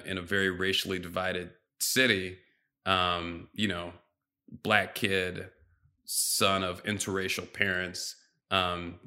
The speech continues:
didn't feel completely comfortable fitting in on the North Side.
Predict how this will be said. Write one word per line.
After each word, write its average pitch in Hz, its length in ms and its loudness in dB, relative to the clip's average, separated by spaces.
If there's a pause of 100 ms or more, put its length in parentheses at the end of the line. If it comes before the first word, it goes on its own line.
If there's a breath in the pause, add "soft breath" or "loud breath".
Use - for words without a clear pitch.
didn't 101 360 0
feel 101 640 0 (100)
completely 101 460 0
comfortable 101 400 -6
fitting 98 320 -2
in 98 320 -2
on 101 160 -2
the 98 60 -2
North 107 260 -2
Side. - 420 -10